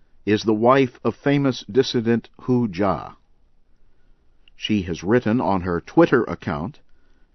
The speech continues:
and confirmed to reporters, that she was detained when she arrived at Beijing's airport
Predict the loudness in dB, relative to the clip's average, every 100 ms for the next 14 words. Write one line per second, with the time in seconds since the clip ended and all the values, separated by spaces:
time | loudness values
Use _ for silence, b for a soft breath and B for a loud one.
0 | -10 -8 -8 -12 -10 0 2 2 0 -4
1 | -4 -8 -2 -2 -2 -8 -10 -12 -20 -20
2 | _ -20 _ _ -20 -4 -4 0 0 4
3 | 2 0 -8 -2 2 4 4 2 -2 -10
4 | -16 -6 -4 -2 -2 0 4 6 6 4
5 | 2 -4 -20 -20 -12 -6 -4 4 4 4
6 | 2 2 2 0 -2 0 2 0 0